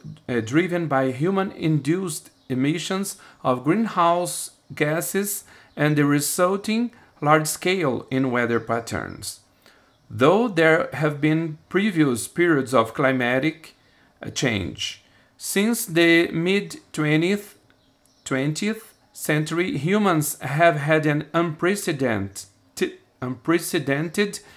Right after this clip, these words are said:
impact on Earth's climate system and caused change on a global scale. Então, como é que ficaria a tradução disso aí? né, mudanças climáticas e aquecimento global.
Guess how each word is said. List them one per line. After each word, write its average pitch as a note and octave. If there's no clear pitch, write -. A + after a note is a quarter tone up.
impact F#3
on D3
Earth's G3
climate E3
system D#3
and D#3+
caused D3+
change F3+
on D#3
a D3+
global C3+
scale. -
Então, A2
como A#2+
é A#2+
que A#2
ficaria A#2
a A2
tradução G#2
disso G#2
aí? D#3
né, A#2
mudanças A2+
climáticas C3
e C#3+
aquecimento C3+
global. C#3+